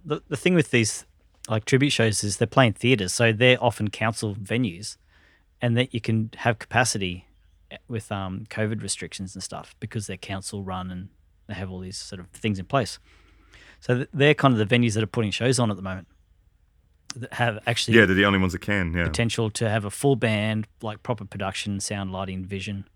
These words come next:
Speaker 1: all that kind of thing, and a full house. So, yeah, it's working. Yeah,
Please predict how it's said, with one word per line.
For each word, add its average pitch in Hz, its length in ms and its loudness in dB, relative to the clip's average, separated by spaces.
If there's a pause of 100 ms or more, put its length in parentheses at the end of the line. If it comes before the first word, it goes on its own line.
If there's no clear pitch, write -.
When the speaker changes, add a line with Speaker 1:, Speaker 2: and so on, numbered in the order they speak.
(240)
Speaker 1:
all 98 80 -12
that 90 100 -16
kind 95 160 -16
of - 40 -20
thing, 101 220 -10 (760)
and 113 80 -8
a 110 40 -6
full 113 160 -10
house. - 240 -6
So, 113 140 -10 (180)
yeah, - 100 -2
it's - 160 -6
working. - 300 -6 (960)
Yeah, 147 180 -12